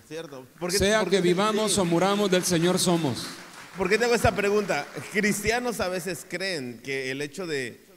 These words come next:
Speaker 1: de hacer las cosas bien, portarse bien, hacer, eh, darle al pobre, suplir necesidades a otros, eso los libra de situaciones como estas. O sea,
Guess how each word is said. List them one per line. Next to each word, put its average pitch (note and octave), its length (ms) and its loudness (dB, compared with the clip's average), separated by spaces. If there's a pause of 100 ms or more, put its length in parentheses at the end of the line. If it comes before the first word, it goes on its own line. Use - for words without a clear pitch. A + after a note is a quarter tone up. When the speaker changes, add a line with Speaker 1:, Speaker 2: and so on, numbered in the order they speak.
(240)
Speaker 1:
de C3+ 80 -4
hacer E3 260 -6
las F3 180 -10
cosas D#3+ 360 -10
bien, D3 260 -8
portarse D3 560 -10
bien, C#3 480 -10
hacer, C3+ 480 -10
eh, A#2+ 720 -10
darle D#3+ 420 -4
al C3+ 200 -6
pobre, C3+ 920 -6
suplir D3 360 -10
necesidades C#3 600 -10
a C3+ 100 -8
otros, C#3 400 -12 (360)
eso D#3+ 280 -4
los D3+ 200 -2
libra D3+ 720 -6
de C3+ 140 -10
situaciones C#3 760 -12
como C3+ 300 -6
estas. G#3 340 -12 (840)
O A#2+ 100 -14
sea, C3+ 420 -6